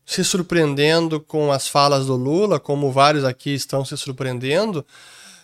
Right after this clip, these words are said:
mas ainda assim, eu, eu diria que eles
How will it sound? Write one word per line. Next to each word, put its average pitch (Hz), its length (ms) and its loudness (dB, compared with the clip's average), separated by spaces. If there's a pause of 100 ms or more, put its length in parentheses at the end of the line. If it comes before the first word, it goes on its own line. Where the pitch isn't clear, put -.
mas 214 800 2 (640)
ainda 247 440 2
assim, 202 640 -2 (460)
eu, 208 600 2
eu 220 140 6
diria 220 420 0
que 226 680 -2 (580)
eles 175 880 0